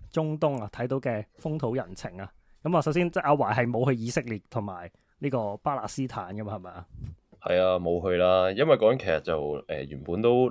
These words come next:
Speaker 2: 諗住去以色列嗰邊嘅，咁但係因為呢，一去到呢，要 search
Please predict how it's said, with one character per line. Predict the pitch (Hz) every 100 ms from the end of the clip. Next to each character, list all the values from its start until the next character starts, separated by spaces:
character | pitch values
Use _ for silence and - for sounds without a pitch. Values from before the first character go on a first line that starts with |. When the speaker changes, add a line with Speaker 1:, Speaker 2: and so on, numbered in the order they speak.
| -
Speaker 2:
諗 | 92 73 90
住 | 104 87 80
去 | 85
以 | 80
色 | -
列 | - 73
嗰 | - 73
邊 | 71
嘅， | 67 67 73
咁 | 101
但 | 85
係 | 80
因 | 95
為 | 95 80
呢， | 92 - -
一 |
去 | 113 - 101
到 | 87
呢， | 90 98
要 | 90
search | - 110 104